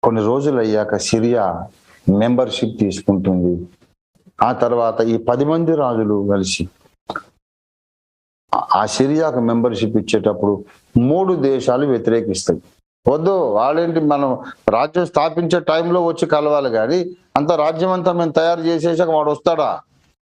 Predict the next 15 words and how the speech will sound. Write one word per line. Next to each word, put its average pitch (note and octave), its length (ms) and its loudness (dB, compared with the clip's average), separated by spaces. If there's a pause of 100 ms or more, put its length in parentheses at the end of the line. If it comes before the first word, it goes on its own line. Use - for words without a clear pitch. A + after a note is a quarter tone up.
ఏం F3 160 2
అక్కర్లేదు, E3+ 500 -2
పొమ్మంటారు D3 540 0
ముగ్గురు A#2 380 0
రాజులు. F#2 320 -2 (1120)
ఆ A2 120 2
ముగ్గురు C3 440 0
రాజుల్ని B2 380 0
పెరికేస్తారు. G#2+ 680 -2 (1700)
దానికి F3 400 2
స్థలం B3 420 0
ఇచ్చుటకై B3+ 560 0
మూడు G#3 320 0
కొమ్ములు G3 440 0
పెరికివేయబడినవి. E3 1120 0